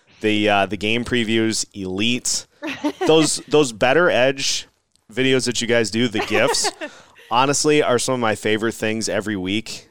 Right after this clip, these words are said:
Speaker 1: Just putting your guys' heads on hockey
Speaker 2: That's
Speaker 1: players
Speaker 2: the Better
Speaker 1: doing
Speaker 2: Edge boys.
Speaker 1: Yeah.
Speaker 2: They do all of that. They, uh, they've
Speaker 1: Sensational.
Speaker 2: got some good editing skills over there. <laughs>
Speaker 1: It's, it's the best, but, but seriously, you, you both do such a good job. Like,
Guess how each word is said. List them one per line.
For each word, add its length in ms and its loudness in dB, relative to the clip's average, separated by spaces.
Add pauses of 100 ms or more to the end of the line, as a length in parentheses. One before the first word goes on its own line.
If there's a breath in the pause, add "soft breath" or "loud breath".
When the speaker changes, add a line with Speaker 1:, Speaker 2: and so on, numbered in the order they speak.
(120)
Speaker 1:
Just 360 -4
putting 280 0
your 140 -2
guys' 360 0
heads 420 0
on 200 -4
hockey 380 -2
Speaker 2:
That's 100 -6
Speaker 1:
players 260 -2
Speaker 2:
the 60 0
Better 180 0
Speaker 1:
doing 100 -2
Speaker 2:
Edge 240 -6
boys. 160 -8
Speaker 1:
Yeah. 240 -8
Speaker 2:
They 200 -10
do 200 -8
all 280 -4
of 80 -16
that. 300 -10
They, 280 -6
uh, 380 -6
they've 80 -8
Speaker 1:
Sensational. 680 -4
Speaker 2:
got 80 -6
some 80 -6
good 120 -8
editing 480 -10
skills 320 -18
over 220 -16
there. 360 -14
<laughs> 480 -8
Speaker 1:
It's, 320 0
it's 220 2
the 100 2
best, 380 0
but, 320 2
but 140 -2
seriously, 500 0
you, 240 -2
you 160 -2
both 260 2
do 140 -2
such 240 -2
a 40 -4
good 160 -2
job. 400 -2
Like, 460 -8